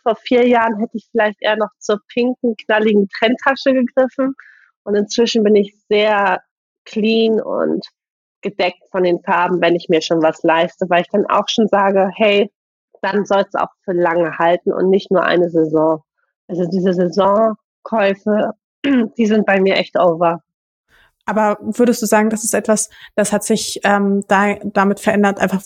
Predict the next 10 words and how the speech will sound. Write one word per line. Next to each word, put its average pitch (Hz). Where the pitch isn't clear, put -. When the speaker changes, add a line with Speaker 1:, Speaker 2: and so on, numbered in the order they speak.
Speaker 2:
wegen 202
des -
Zeitgeists? 254
Also, 202
dass 190
du 185
gesagt 190
hast, 202
okay, 202
irgendwie, 214